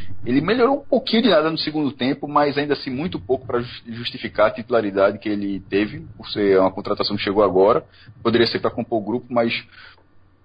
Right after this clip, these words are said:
não fez por merecer essa titularidade e é uma coisa que não vai acontecer na Sul-Americana. Então, é, a, a expulsão de Patrick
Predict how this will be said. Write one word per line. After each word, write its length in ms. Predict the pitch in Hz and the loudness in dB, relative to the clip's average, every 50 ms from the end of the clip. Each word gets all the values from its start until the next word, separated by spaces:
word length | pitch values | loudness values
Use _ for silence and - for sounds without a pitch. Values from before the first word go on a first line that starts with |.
| _ - | _ -16
não 300 | 117 120 127 135 135 123 | -12 -6 -2 0 0 2
fez 160 | - 131 123 | 2 2 2
por 100 | - 127 | 2 2
merecer 280 | 120 117 117 110 113 113 | 2 2 2 2 0 -2
essa 160 | 107 - 107 | -4 -4 -4
titularidade 680 | - 117 107 104 117 113 110 104 101 107 117 127 135 135 | -6 -8 -4 0 0 2 2 2 2 2 2 2 0 -2
e 80 | 131 | -2
é 40 | 127 | -2
uma 100 | 127 120 | -2 0
coisa 220 | - 127 120 120 | 0 -2 -4 -4
que 120 | 120 120 120 | -4 -6 -6
não 160 | 127 147 135 | -6 -4 -2
vai 200 | 120 113 113 120 | 0 2 2 2
acontecer 400 | 123 - - 127 131 123 - 123 | 0 -2 -6 -8 -6 -6 -6 -6
na 80 | 123 120 | -6 -6
Sul-Americana. 640 | - 127 127 123 131 135 127 - 95 87 76 71 - - - - - - - - - - - - | -4 -2 -2 0 -2 -2 -4 -6 -6 -6 -6 -8 -12 -16 -20 -20 -20 -20 -20 -20 -20 -20 -20 -14
Então, 680 | - 110 110 - 127 123 123 123 127 131 127 120 117 - - _ _ - | -12 -12 -8 -4 0 0 2 2 4 4 2 2 0 -4 -12 _ _ -2
é, 160 | 113 107 98 | 2 4 4
a, 180 | 98 101 - 107 | 4 4 4 4
a 20 | 113 | 0
expulsão 320 | 107 - - 113 - 123 | 0 -2 -4 -4 -4 -4
de 60 | 107 | 0
Patrick 560 | - 113 101 - - 101 104 104 - - - | 0 0 0 0 -2 -6 -6 -6 -8 -12 -14